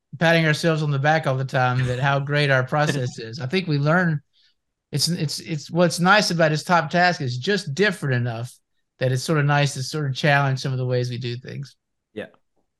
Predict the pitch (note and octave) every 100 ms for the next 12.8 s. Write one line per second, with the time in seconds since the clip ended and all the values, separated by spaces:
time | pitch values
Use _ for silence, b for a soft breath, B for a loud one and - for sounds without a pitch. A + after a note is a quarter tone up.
0 | _ _ _ G2+ B B F#3 G3 F#3+ G#3+
1 | F#3 B3 C4+ F#3+ D#3 C#3+ C#3+ F3 F3 C3+
2 | D3 C3+ D3+ C3 C3 C#3 C3 - G#2 -
3 | - B B - C#3 D3 C3+ A2 B2+ D#3+
4 | D#3 C#3+ C#3+ D3+ E3+ E3 D3+ _ - F3+
5 | E3 F3 D#3+ D3+ D#3+ D3+ C3+ C3+ C#3 E3
6 | E3+ C3+ D3+ F3 D#3+ D#3+ D#3 D3 - -
7 | C#3+ C#3 D3 B2+ A2 - C3 B2+ B2+ B2+
8 | D3+ C#3 - C#3 D3 C#3 - C#3+ C3+ C3+
9 | C3+ - B2+ B B B B B D3 C#3
10 | D#3 D3 C#3+ C#3 C3 B2+ B2 B2 B B
11 | B D#3+ F3+ F3 A3+ A3 A3 A#3 G3 F3
12 | E3 E3+ D3 D3+ F3 E3+ D#3